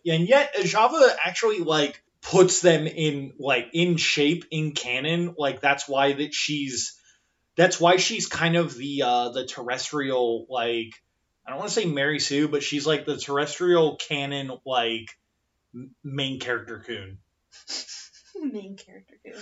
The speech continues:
Speaker 1: She is on that, that fucking, uh, screen that I have for Exalted. She's the redhead on that in the, in
Speaker 2: Oh,
Speaker 1: the
Speaker 2: I know.
Speaker 1: green
Speaker 2: You
Speaker 1: shade
Speaker 2: sh-,
Speaker 1: armor.
Speaker 2: you've shown me before.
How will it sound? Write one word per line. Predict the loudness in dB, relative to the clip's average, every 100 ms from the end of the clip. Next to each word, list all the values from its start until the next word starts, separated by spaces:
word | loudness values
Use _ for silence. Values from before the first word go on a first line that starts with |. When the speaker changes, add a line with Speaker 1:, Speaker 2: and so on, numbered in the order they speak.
| 2
Speaker 1:
She | 6 10 10
is | 8
on | 6 2 2 0 2
that, | 2 2
that | 0 -2
fucking, | -2 -2 -2 -2 -4 -2
uh, | 2 4 8 8 8 4 0 -4 _ -6
screen | -4 -2 -4 -4 -4
that | -4
I | -4
have | -2 -2 -2
for | 0 2
Exalted. | 2 0 0 0 -2 -6
She's | -4 -2 -4 0
the | 0
redhead | 2 2 4 2 0
on | -4 -6
that | -6 -6
in | -6
the, | -6 -6
in | 0
Speaker 2:
Oh, | 6
Speaker 1:
the |
Speaker 2:
I | 8 8
know. | 6
Speaker 1:
green | 4 4
Speaker 2:
You |
Speaker 1:
shade | 4
Speaker 2:
sh-, | 4
Speaker 1:
armor. | 2
Speaker 2:
you've | 0
shown | 0 0
me | -2
before. | -6 -10 -10 -8 -8